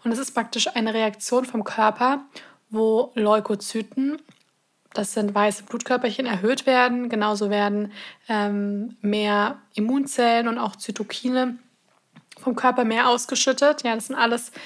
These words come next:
ähm, Zellen praktisch, die dem Körper dabei helfen, diese Entzündung zu bekämpfen. Und die helfen eben dabei, auch eine eventuell eindringende Infektion zu bekämpfen. Deswegen ist dieser Vorgang vom Körper auch eigentlich sehr wichtig, dass der durchgeführt wird.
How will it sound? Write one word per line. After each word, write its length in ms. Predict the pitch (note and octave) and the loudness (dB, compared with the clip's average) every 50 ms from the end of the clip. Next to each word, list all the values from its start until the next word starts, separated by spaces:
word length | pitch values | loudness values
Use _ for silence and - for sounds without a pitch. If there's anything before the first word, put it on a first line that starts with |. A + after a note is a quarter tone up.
| - - - - - - | -16 -16 -18 -18 -6 -2
ähm, 580 | B3 A#3 A3+ A3 G#3+ G#3+ G#3+ G#3+ G#3+ G#3+ A3 - _ _ _ _ - | 0 0 0 0 0 -2 -2 -2 -4 -4 -6 -10 _ _ _ _ -6
Zellen 380 | - - A#3 A#3 A#3+ A#3+ A#3+ | 0 4 4 4 4 6 6
praktisch, 420 | A#3 A3+ A3+ - - A#3 A3+ - - | 4 4 4 2 0 0 0 -2 -2
die 140 | - A#3 | -4 -2
dem 140 | G#3+ A3 A3 | -2 -2 -2
Körper 300 | - - A#3 A3+ A3+ A#3 | 0 2 4 4 6 6
dabei 220 | A3 G#3+ G#3+ G#3+ G#3 | 4 4 4 2 2
helfen, 480 | G3 G#3+ A3 A#3 A3+ A#3 - A3+ A3 | 2 2 2 2 0 0 -2 -2 -2
diese 160 | G#3+ G#3+ G#3 | -2 -2 -2
Entzündung 540 | G#3+ G#3+ G3+ - - B3 A3+ A3+ A3+ A3 G#3 | -2 -4 -4 -4 -2 -2 -2 0 -2 -4 -4
zu 100 | - G#3+ | -6 -8
bekämpfen. 640 | G3 G3+ - - A3 G#3 G3+ G3+ - - - - - _ _ _ - - - - - - - - - - _ _ _ _ _ - | -8 -8 -6 -4 -4 -4 -4 -4 -8 -10 -12 -14 -16 _ _ _ -18 -16 -16 -16 -16 -16 -16 -16 -18 -20 _ _ _ _ _ 0
Und 600 | A3+ A3 G#3+ G#3+ G#3+ G#3+ A3 A3 G#3+ - - - _ _ _ - - _ - - | 2 2 2 2 2 -2 -2 -4 -4 -4 -6 -6 _ _ _ -20 -20 _ -6 -4
die 360 | A#3+ B3 C4 C4 C4+ - - - | -4 -2 0 -2 -2 -4 -4 -6
helfen 360 | G3+ G#3+ A3+ A#3+ B3 A#3+ C4 | -4 0 0 0 0 0 -2
eben 160 | B3+ A#3+ A3+ | -4 -2 -2
dabei, 380 | G#3+ G#3+ G#3 A3 A3 A3 A#3 - | -2 -2 0 0 0 0 0 0
auch 160 | A3+ A3 - - - | -2 -4 -4 -4 -4
eine 240 | A#3 G#3+ G#3+ B3 | -4 -2 -2 -2
eventuell 640 | D#4+ A3 G3+ G#3 G#3+ A#3 A#3+ A#3+ - B3+ C4 A#3 A3 - | -2 -2 0 0 0 0 0 0 0 0 0 0 -2 -2
eindringende 540 | B3+ A#3 A3+ A3+ A3 A3+ A#3 A3 G#3+ G#3+ | -2 -2 -2 -2 -2 0 0 0 0 0
Infektion 720 | A#3+ F4 C#4 A#3 A#3 - A3+ G#3+ G#3 - - - A#3+ B3 A#3+ | 0 0 -2 -4 -4 -4 -4 -6 -6 -6 -6 -4 -2 -2 -2
zu 140 | - - G3+ | -4 -6 -6
bekämpfen. 520 | A3 G3+ - - G#3+ G3+ G3 - - A#3 | -8 -8 -6 -4 -4 -4 -4 -4 -4 -4
Deswegen 300 | A3 G#3 - - G#3+ A3+ | -4 -4 -4 -4 -4 -4
ist 200 | C4 - - - | -4 -6 -6 -6
dieser 200 | A3 G#3 G#3+ G#3 | -4 0 0 0
Vorgang 440 | G3+ - - A#3 A3+ A#3+ A3+ G#3+ G3+ | -2 0 4 4 4 6 4 2 -2
vom 180 | - G#3+ G3+ | -4 -4 -6
Körper 300 | - - A3+ A3 A3 G#3 | -2 0 2 2 2 0
auch 40 | G3+ | -2
eigentlich 300 | D4+ C4+ G#3+ G#3 G3+ - | -2 -2 -4 -4 -6 -4
sehr 200 | - G#3+ G#3 G3+ | 0 2 2 2
wichtig, 380 | G3+ G#3 - - - C4+ C4+ - | 2 -2 -6 -4 -4 -4 -4 -6
dass 160 | A#3+ G#3 - | -8 -10 -6
der 140 | - G#3+ G3+ | -4 -4 -2
durchgeführt 640 | - A3 A3 - - - - - B3 A#3+ A#3+ - B3 | -2 -2 -4 -4 -6 -10 -4 -2 -2 -2 0 0 0
wird. 340 | B3+ C#4 C#4+ - - - | 0 2 0 -2 -6 -10